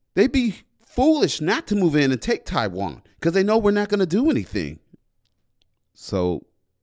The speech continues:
the world is gonna continue to shift with America at a weakened state. In nineteen fifty-six, Russia's communist leader, Nikita Khrushchev, he said in one of his speeches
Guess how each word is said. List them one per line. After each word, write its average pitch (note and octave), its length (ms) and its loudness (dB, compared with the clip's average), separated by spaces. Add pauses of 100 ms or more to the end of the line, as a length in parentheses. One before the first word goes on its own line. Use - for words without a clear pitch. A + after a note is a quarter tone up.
the F#2+ 100 -4
world G#2+ 440 2
is G2 100 -4
gonna G2+ 200 -2
continue A2 520 -4
to G2+ 100 -2
shift A#2 420 -2
with G#2+ 160 -2
America F#2+ 800 -2
at F#2+ 120 -2
a F2 80 0
weakened E2+ 440 -2
state. - 540 -2 (1900)
In G2+ 160 0
nineteen C#3+ 540 2
fifty-six, - 840 -4 (120)
Russia's G#2+ 500 -4
communist A#2+ 580 -2
leader, G#2 460 0 (160)
Nikita G2+ 340 -2
Khrushchev, A#2 600 -2 (680)
he G3 180 0
said F3+ 280 2
in C#3 80 2
one E3 120 0
of D3+ 60 -2
his D3 120 -2
speeches - 580 -6